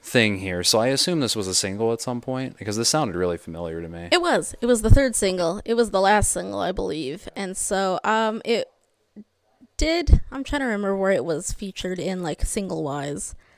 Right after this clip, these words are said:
Speaker 2: 'Cause it was, I remember it was a single, 'cause the, the three singles were Stay Fly, Pop in My Collar, and Side to Side.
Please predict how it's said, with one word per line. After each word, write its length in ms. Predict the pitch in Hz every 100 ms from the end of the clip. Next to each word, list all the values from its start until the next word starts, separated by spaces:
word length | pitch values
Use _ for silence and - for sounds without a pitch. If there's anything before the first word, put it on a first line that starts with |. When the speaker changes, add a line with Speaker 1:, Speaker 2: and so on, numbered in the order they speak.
| _ _ _
Speaker 2:
'Cause 140 | -
it 120 | - -
was, 320 | 254 254 202
I 100 | 202
remember 360 | 208 190 190
it 100 | 175
was 140 | 185 185
a 40 |
single, 240 | 180 185 185
'cause 260 | 220 190
the, 120 | 196
the 180 | 185 202
three 200 | 208 285
singles 480 | - 269 240 247 233
were 220 | 196 190
Stay 280 | 196 - 214
Fly, 540 | 214 214 202 190 190 - _ _ _
Pop 240 | - 196
in 80 | 196
My 160 | 196 185
Collar, 380 | - 175 175 175
and 200 | - -
Side 260 | - 127
to 60 | -
Side. 440 | - - 50 50